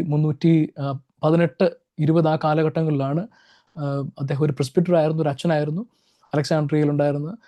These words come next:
അദ്ദേഹം, ആ, ആ, പുത്രൻ തമ്പുരാനെ പറ്റി വളരെ തെറ്റായിട്ടുള്ള, വികലമായിട്ടുള്ള, ആ,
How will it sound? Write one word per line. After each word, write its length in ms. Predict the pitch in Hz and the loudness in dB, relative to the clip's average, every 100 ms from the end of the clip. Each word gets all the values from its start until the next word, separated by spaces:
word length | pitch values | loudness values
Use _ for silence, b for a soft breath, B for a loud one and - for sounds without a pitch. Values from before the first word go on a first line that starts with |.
| b - | b -2
അദ്ദേഹം, 300 | 160 165 175 - - | 0 2 0 -2 -4
ആ, 20 | 147 147 - - - - 151 | -4 -4 -6 -14 -20 -8 -2
ആ, 20 | 147 143 - _ _ _ _ _ _ _ - | -2 -2 -8 _ _ _ _ _ _ _ -4
പുത്രൻ 240 | 156 175 185 | 2 4 4
തമ്പുരാനെ 320 | 170 175 175 165 | 4 4 2 0
പറ്റി 160 | 156 156 | 0 2
വളരെ 200 | 147 196 185 | 2 2 0
തെറ്റായിട്ടുള്ള, 420 | 175 170 165 147 | 0 0 2 0
വികലമായിട്ടുള്ള, 680 | 143 160 160 156 156 147 151 214 - b b b | 2 2 2 0 -4 -2 -2 -2 -6 b b b
ആ, 20 | - | -6